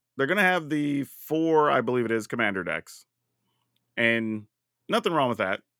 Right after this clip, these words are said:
They will have all the cards available in that set will be between those four decks. So that's good. You buy the four Commander decks,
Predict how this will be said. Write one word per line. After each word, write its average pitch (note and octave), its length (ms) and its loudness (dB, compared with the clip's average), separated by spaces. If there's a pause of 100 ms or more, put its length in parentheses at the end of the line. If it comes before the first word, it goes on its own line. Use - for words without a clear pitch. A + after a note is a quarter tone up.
(140)
They A#2 160 2
will C3+ 140 2
have C3 200 4
all D3 300 2
the C#3 140 -2
cards B2+ 360 2
available A2+ 640 -2 (160)
in B2 440 0
that A2+ 300 2 (300)
set G#2 400 0 (140)
will A2 140 -6
be A#2 220 -2
between A2 380 -6
those G#2 200 -6
four G2 220 -6
decks. D2+ 380 -12 (500)
So D#3+ 120 -6
that's G3+ 200 2
good. G2+ 260 -4 (220)
You G#2 100 -8
buy C3+ 140 6
the C#3+ 80 -2
four D3 180 2
Commander C3+ 320 -2
decks, B2 380 -2